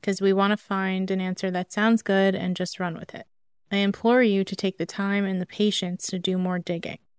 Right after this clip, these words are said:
Half the time, the first answer I find is just half of the answer. Right, so to circle back to where we started, when we think about this concept of not everyone is going to like you, we can see that conceptually,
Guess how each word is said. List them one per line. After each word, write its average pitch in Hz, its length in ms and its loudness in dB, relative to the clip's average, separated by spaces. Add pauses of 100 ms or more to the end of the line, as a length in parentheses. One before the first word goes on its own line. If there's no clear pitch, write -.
(500)
Half 202 280 0
the 226 100 0
time, 190 340 0
the 180 80 -4
first - 400 0
answer 180 320 0
I 180 80 0
find 170 340 -4
is - 200 -6
just - 320 -6
half 175 260 -6
of 180 200 -4
the 180 160 -2
answer. - 500 -8 (500)
Right, 202 340 -2
so 196 200 -2
to 202 120 -4
circle 226 380 0
back 202 320 0
to - 100 -8
where 185 200 0
we 214 100 0
started, - 560 -4 (400)
when 196 260 0
we 233 140 4
think 202 300 0
about 185 300 -4
this 190 180 -4
concept 180 540 -6
of 180 200 -6
not 185 220 -2
everyone 202 400 0
is 196 100 -4
going 185 280 -4
to 220 120 -2
like 180 260 -2
you, 160 220 -6 (580)
we 208 120 0
can 233 180 2
see 208 200 -2
that 185 140 -2
conceptually, 190 800 -2